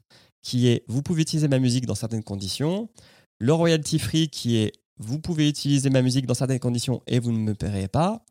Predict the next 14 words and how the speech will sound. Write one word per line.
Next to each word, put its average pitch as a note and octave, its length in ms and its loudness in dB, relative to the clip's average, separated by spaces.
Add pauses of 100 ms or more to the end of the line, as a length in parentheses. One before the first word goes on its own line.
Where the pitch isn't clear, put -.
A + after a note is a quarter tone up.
(200)
et A#2+ 100 -2
puis - 160 -2
le A#2 80 0
public B2 260 0
domain, G#2+ 300 0
qui A2 240 -6
est A#2+ 40 -2
bah, A2+ 140 -4
ça, A2+ 160 -6
c'est G2+ 240 -8
dans - 140 -8
le - 180 -10
domaine G#2 260 -10
public. - 360 -20